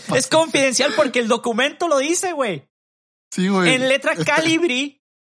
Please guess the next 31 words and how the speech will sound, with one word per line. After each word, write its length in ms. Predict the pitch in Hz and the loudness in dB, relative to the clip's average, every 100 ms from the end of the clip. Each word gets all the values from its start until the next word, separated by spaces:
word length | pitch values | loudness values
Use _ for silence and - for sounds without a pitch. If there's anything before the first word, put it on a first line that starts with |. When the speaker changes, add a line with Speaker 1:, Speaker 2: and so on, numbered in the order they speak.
| _ | _
Speaker 1:
grandota. 880 | 170 185 185 196 - 226 - 233 - | -4 -2 -2 -2 -4 -6 -4 -4 -4
Speaker 2:
Ajá. 260 | 131 - 147 | -10 -12 -8
Speaker 1:
<laughs> 20 | |
Así 260 | 233 - - 880 - | -4 -4 -4 -6 -6
a 120 | 247 | -6
lo 320 | - 277 - 220 | -6 -8 -4 -2
Speaker 2:
De 80 | 175 | 0
esquina 400 | - 190 196 247 | 0 0 2 2
a 20 | |
esquina, 520 | - - 180 175 185 | 0 -2 0 2 2
güey. 280 | 202 214 208 _ _ _ _ _ _ - - | 0 -2 -4 _ _ _ _ _ _ -14 -10
Güey, 160 | - 160 | -4 -2
no, 140 | 143 | -2
ni, 340 | 135 131 156 170 | -4 -2 0 0
ni, 340 | 170 185 190 - _ _ _ _ | -2 -4 -8 -8 _ _ _ _
<laughs> 120 | 196 185 - 147 120 - 320 269 240 | -4 -4 -2 -2 -2 -6 -6 -6 -8
los 220 | 156 170 165 | 0 0 2
villanos 400 | 156 156 175 226 | 2 2 2 0
de 100 | 180 | 0
James 260 | 165 185 | 0 0
Bond 240 | 180 190 196 | 0 0 0
se 120 | 226 | -2
quedan 260 | - - 208 | 0 -2 -2
pendejos, 1000 | - 180 427 392 - - - - 508 - | -2 0 2 0 -2 -4 0 2 0 2
<laughs> 40 | |
güey, 140 | 220 - - | 0 0 0
con 160 | 214 | 2
esa 420 | 190 - 202 185 - | 2 2 0 0 0
ma- 200 | 233 - 415 - - 269 - - 392 415 392 339 | -2 0 -2 -2 -2 -4 -2 -4 -4 -2 -4 -4
Speaker 1:
Ay, 100 | 349 | -2
güey, 200 | 277 | 0